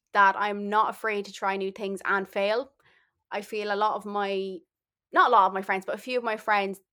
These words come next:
they would love to do something, but the fear of failing holds them back,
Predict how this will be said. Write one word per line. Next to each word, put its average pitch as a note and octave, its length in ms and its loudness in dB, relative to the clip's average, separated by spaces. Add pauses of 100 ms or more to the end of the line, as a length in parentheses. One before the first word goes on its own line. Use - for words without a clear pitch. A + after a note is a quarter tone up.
(160)
they G#3+ 100 -2
would G3+ 140 -6
love G#3+ 340 0
to - 140 -14
do G#3 200 -8
something, A3+ 580 -8
but G3+ 140 -8 (560)
the G3 280 4 (100)
fear G#3 260 -4
of F#3+ 160 -2
failing F#3+ 360 -2
holds F#3+ 260 -8
them E3 140 -10
back, G#3+ 380 0